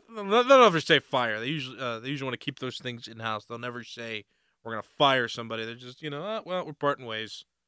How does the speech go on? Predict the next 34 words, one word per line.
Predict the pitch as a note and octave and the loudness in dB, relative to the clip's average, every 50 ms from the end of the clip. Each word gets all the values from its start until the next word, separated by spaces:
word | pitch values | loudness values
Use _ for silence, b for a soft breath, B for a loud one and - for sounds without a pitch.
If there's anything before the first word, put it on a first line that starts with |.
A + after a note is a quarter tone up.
| _ _ _ _ _ _ _ _ | _ _ _ _ _ _ _ _
We | - B2+ C#3 | -4 0 0
don't | C#3+ C#3 | 2 2
wanna | C#3 C3+ C3 | 2 2 2
renew | C3+ C3 B2 A#2+ | 2 0 0 -2
his | A#2 A2 | -2 -4
contract." | - - A2 G#2+ G2 - G#2+ - | -6 -6 -6 -8 -8 -10 -4 2
I | D3 F3+ | 6 8
think | G#3+ G#3+ | 8 10
that's | G3+ F#3+ - | 10 8 6
what's | F3 D#3+ C3 | 4 0 2
gonna | - D#3+ D3 | 4 6 8
happen, | C#3+ C#3+ C3+ - A#2 | 8 8 6 4 0
though. | A2 A2 G#2+ | -6 -6 -4
They, | A2 B2 B2 B B B B B B _ | -4 -4 -4 B B B B B B _
they, | C#3 D#3 E3 | 4 6 6
there | D3 D#3 E3+ E3+ | 6 6 6 6
are | D#3+ | 6
so | - - G3 A3+ A#3+ A#3 F#3+ - _ _ _ | 6 6 6 6 6 4 0 -10 _ _ _
many | D#3 F3 F#3 G3 F#3 D3+ | -2 2 4 4 4 4
high | C#3 - D#3 F3 F3+ F3 E3 - | 2 4 4 6 8 8 8 6
expectations | D#3+ D3+ - - D#3 D3 - - D#3+ D#3 C#3 - C#3 C3 B2+ | 4 2 2 2 0 2 4 6 6 6 4 2 -4 -4 0
now | C3+ C3+ C3 | 0 0 0
for | B2+ B2+ | 0 -4
the | B2 | -10
Steelers' | - - C#3+ C#3+ C3+ B2+ A#2+ | -6 -2 -2 0 0 2 2
offense | C3 C3 C3 - C3+ B2+ A#2+ - | 2 2 2 2 -2 -6 -6 -8
with | B2 A#2 _ | -12 -8 _
Pickett, | - D3+ D3 C3+ D3 C#3+ | 2 2 2 4 2 0
and | - | 0
he's | C#3+ D3 | -2 2
not | D#3 F3 D#3+ C#3+ | 4 6 6 6
a | |
rookie | C3+ C#3 C#3 - - C#3 | 4 2 0 2 2 2
anymore. | C#3 C3+ C3+ C3 C3 C3 C3+ C3+ B2+ | 2 2 2 0 -2 0 0 0 -2